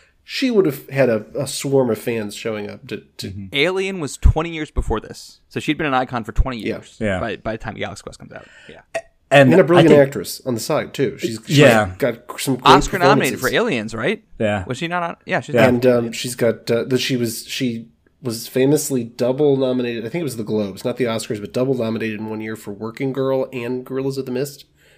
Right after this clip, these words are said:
Speaker 1: if I
Speaker 2: Hmm.
Speaker 1: recall.
Speaker 3: Good
Speaker 1: Um,
Speaker 3: pull.
Speaker 1: both good,
Speaker 2: Yeah.
Speaker 1: both,
Speaker 3: I don't know.
Speaker 1: both really knock it out of the park kind of performances,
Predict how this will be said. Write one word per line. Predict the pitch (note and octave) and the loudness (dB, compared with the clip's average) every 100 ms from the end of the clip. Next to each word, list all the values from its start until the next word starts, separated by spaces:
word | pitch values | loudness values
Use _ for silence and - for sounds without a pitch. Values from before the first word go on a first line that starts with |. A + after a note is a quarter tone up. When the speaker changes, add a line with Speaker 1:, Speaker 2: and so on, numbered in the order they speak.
| _ | _
Speaker 1:
if | - | -6
I | |
Speaker 2:
Hmm. | C#3+ | -4
Speaker 1:
recall. | C3+ D3 D3+ - _ _ _ _ _ _ _ _ | -4 -8 -8 -10 _ _ _ _ _ _ _ _
Speaker 3:
Good | B2+ A2 G2+ | -4 -4 -2
Speaker 1:
Um, | |
Speaker 3:
pull. | C3+ F3+ - _ _ | -4 -6 -8 _ _
Speaker 1:
both | B2+ C#3 A#2+ | 4 4 4
good, | C#3 | 4
Speaker 2:
Yeah. | C#3+ D3+ | 6 6
Speaker 1:
both, | D3 B2 | 4 2
Speaker 3:
I | |
don't | C#3 | -4
know. | F3 | 2
Speaker 1:
both | C#3 D3 B2 | 4 4 2
really | B2+ C3 B2 | 4 6 6
knock | A#2 A#2 A2+ | 2 0 0
it | A2+ | 0
out | |
of | G#2+ | 0
the | G2+ | -4
park | G#2+ G#2 - | -6 -6 -6
kind | G#2+ | -8
of | G#2 | -8
performances, | G#2 G#2 G2+ G2 G2 | -10 -8 -8 -10 -12